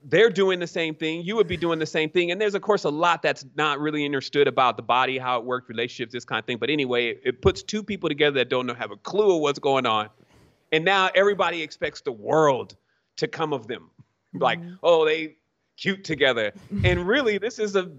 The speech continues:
Speaker 1: this is a formula for disaster. If this wasn't a formula for disaster,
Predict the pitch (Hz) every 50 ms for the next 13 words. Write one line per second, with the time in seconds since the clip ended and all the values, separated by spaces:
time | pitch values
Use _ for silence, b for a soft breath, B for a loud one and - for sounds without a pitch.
0 | 120 123 135 147 - _ - 127 170 226 - 392 415 320 233 180 - - 208 247
1 | 311 302 208 185 170 233 233 190 165 160 143 135 165 208 233 208 - 180 - 185
2 | 180 180 - 233 269 - 190 170 180 190 202 226 226 269 240 208 185 - - 202
3 | 190 185 190 190 196 196 - 202 190 185 190 175 185 190 180 190 190 - - 233
4 | 220